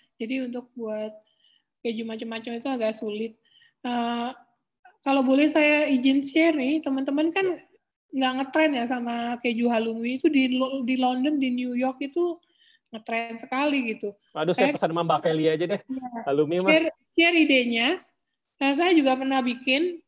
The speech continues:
Speaker 1: Eh, sebenarnya teman saya itu dia punya restoran udah mau ngambil halloumi, tapi dia maunya deket gitu ya. Cuman kayaknya Pak Acit yang ada di sini kayaknya udah sibuk dengan kejunya, wah sold out terus, jadi nggak bisa, nggak bisa melayani.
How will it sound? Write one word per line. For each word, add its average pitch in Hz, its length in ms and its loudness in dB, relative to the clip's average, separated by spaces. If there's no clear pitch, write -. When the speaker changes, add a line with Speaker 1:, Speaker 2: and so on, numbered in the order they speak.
Speaker 1:
Eh, 269 240 -2
sebenarnya 269 380 0
teman 285 240 -2
saya 269 320 0
itu 320 400 0
dia 277 160 -2
punya 294 260 -2
restoran 262 540 -4
udah 247 180 -2
mau 262 460 -2
ngambil 254 320 -6
halloumi, 254 560 -4
tapi 240 180 -6
dia 311 140 0
maunya 277 340 -4
deket 254 380 -10
gitu 214 240 -14
ya. 220 100 -12
Cuman 311 220 -4
kayaknya 320 340 2
Pak 254 240 -6
Acit 294 260 -4
yang 262 260 -8
ada 247 220 -6
di 240 100 -6
sini 269 480 -6
kayaknya 285 300 -2
udah 269 100 2
sibuk 269 320 -2
dengan 247 240 -4
kejunya, 247 560 -4
wah 233 220 -10
sold 277 180 -2
out 277 240 -2
terus, 302 160 0
jadi 277 240 2
nggak 247 160 -2
bisa, 262 380 -2
nggak 262 240 -2
bisa 285 340 2
melayani. 311 800 0